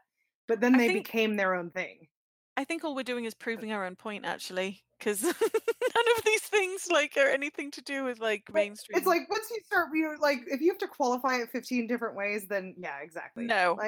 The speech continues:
Speaker 1: Like
Speaker 2: like, this is as
Speaker 1: <laughs>
Speaker 2: close as we got, and it's not close at all,
Speaker 1: Sort
Speaker 2: so.
Speaker 1: of. Once I edited an article about perfume, that's close, right? <laughs>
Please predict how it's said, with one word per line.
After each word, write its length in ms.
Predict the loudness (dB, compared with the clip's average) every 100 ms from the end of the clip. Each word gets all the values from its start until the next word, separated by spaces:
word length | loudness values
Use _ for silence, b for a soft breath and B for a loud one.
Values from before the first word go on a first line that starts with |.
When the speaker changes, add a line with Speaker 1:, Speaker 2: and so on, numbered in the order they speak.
| 2
Speaker 1:
Like 40 |
Speaker 2:
like, 200 | 2 0
this 200 | -2 0
is 140 | 4 4
as 120 | 4
Speaker 1:
<laughs> 0 |
Speaker 2:
close 360 | 2 2 0 -6
as 80 | -10
we 100 | -4
got, 260 | 2 4 4
and 160 | 0 0
it's 200 | -2 -4
not 200 | -4 -2
close 300 | -2 -2 -4
at 80 | -6
all, 260 | -6 -8 -12 0
Speaker 1:
Sort 200 | 4 6
Speaker 2:
so. 180 | 6 4
Speaker 1:
of. 60 | 0 _ -2
Once 280 | 0 0
I 160 | 2 4
edited 280 | 4 2 0
an 80 | -2
article 340 | -4 -2 0 2
about 280 | 2 0
perfume, 540 | 0 0 2 2 2 2
that's 260 | 0 -4
close, 400 | 0 2 2 2
right? 420 | 2 4 4 4 4
<laughs> 220 | 2